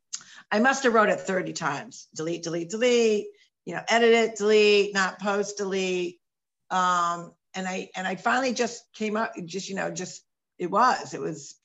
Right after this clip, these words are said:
you know, "Amen this," or "A, a, a woman that," and "A moron." Uh, because that's what I really felt. I said, "What a moron."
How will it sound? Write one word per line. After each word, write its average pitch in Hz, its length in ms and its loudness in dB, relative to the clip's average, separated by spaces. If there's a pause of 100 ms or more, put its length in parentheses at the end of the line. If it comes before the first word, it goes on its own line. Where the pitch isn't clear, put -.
you 175 220 -14
know, 151 200 -8
"Amen 202 380 -2
this," 196 300 -4
or 165 300 -6 (540)
"A, 196 300 2 (140)
a, 190 460 0
a 202 160 2
woman 190 380 -2
that," 196 360 2
and 165 380 -8
"A 208 140 4
moron." 196 400 0 (680)
Uh, 190 280 2 (140)
because 233 380 0
that's 254 220 2
what 277 100 2
I 262 40 4
really 247 240 2
felt. 247 200 2
I 175 60 0
said, 160 280 -6
"What 240 200 4
a 277 100 4
moron." 196 540 2